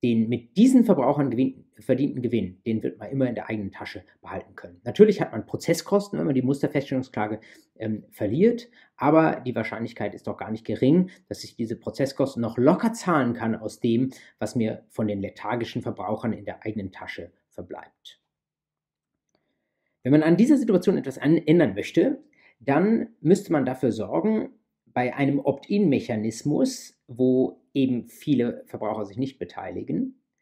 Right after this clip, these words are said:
dass trotzdem am Ende eines erfolgreichen Verfahrens aus Verbrauchersicht eine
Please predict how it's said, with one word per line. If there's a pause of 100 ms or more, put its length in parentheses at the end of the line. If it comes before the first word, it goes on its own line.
(640)
dass
trotzdem
am
Ende
eines
erfolgreichen
Verfahrens
aus
Verbrauchersicht (340)
eine